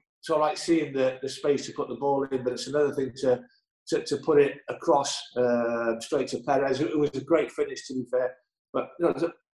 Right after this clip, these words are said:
it's, you look at, at his twelve Premier League goals, four in his last four appearances.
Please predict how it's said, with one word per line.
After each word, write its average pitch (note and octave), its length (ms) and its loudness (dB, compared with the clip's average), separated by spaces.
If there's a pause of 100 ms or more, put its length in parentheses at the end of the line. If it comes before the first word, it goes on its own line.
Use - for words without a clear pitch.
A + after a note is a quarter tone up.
(720)
it's, - 240 -8
you C3+ 580 2
look G#3 220 8
at, D#3 260 4
at E3 160 4 (240)
his - 160 0
twelve G3+ 380 6
Premier F3 280 6
League E3+ 240 6
goals, E3+ 300 0
four F3 360 -2
in C#3+ 60 -6
his C3 200 -8 (180)
last D3+ 340 0
four D3+ 260 2
appearances. C3 680 -2